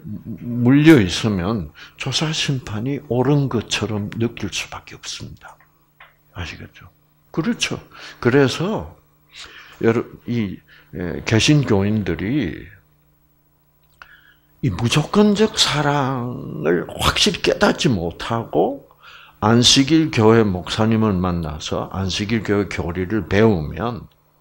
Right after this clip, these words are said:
빠져들어가게 돼 있어요. 왜? 그 말이 맞으니까. 무선적으로 맞으니까. 조건적으로 맞으니까. 그래서 저도 빠져들어간 거예요.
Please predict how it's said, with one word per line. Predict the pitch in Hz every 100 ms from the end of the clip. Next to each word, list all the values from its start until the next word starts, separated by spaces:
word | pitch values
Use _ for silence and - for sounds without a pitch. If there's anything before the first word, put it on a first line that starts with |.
| _
빠져들어가게 | - - - - 87 - 85 - -
돼 | _
있어요. | - - _ _ _ _ _ _ _ _ 131 127
왜? | 107 180 -
그 | 139
말이 | 151 156 175
맞으니까. | 98 110 185 185 175 - - - - _ - - -
무선적으로 | 120 - 160 160 151 147 156 165
맞으니까. | 151 - 170 175 - 120 - _ _ _ _ _ -
조건적으로 | - - - 135 117 - - -
맞으니까. | - - 87 _ - _ - - - 180 -
그래서 | 226 233 - - - _ _ _ _ -
저도 | - 170 220 165 -
빠져들어간 | 143 185 - - - - - 113
거예요. | - 175 156 -